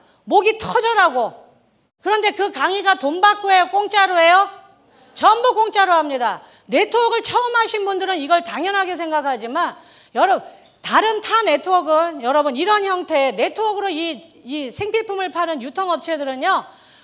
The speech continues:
모든 시스템을 돈 받고 팝니다. 그것도 상위 리더들이 책을 만들고 이런 강의를 전부 동영상이나 테이프 씨디로 구워서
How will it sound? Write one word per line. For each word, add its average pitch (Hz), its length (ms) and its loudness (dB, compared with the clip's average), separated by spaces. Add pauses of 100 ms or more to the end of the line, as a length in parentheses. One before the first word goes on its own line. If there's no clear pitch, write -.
모든 453 540 6
시스템을 370 640 -2
돈 320 300 -4
받고 381 340 0
팝니다. 330 640 -6 (920)
그것도 392 340 0
상위 453 400 -2
리더들이 330 720 0 (220)
책을 440 340 0
만들고 262 580 -2 (380)
이런 403 320 2
강의를 339 420 -2
전부 427 600 0
동영상이나 302 1080 -4
테이프 392 220 -8
씨디로 381 440 -6
구워서 240 640 -2